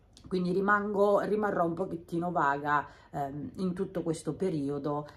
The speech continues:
eh, però ci tenevo a precisarti che, mm, non sono nella stessa tua settimana, non sono avanti di chissà quanto,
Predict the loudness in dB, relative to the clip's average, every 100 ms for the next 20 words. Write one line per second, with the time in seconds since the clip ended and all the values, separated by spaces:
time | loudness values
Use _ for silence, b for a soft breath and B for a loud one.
0 | B -6 -2 -2 -2 -4 -6 -6 2 2
1 | 2 -2 -4 -2 0 -2 -6 -8 -2 -2
2 | -2 -6 -12 -10 -6 -6 -6 -12 -20 -12
3 | -8 -6 -6 -6 -10 -10 -10 -12 -14 -14
4 | -14 -18 -20 _ _ -4 0 0 0 0
5 | 0 2 0 -2 -2 -4 -4 -8 -4 -2
6 | -2 -4 -12 -12 -10 -6 -6 -6 -6 -6
7 | -6 -6 -8 -6 -6 -8 -10 -12 -12 -12
8 | -8 -6 -2 -2 -4 -8 -12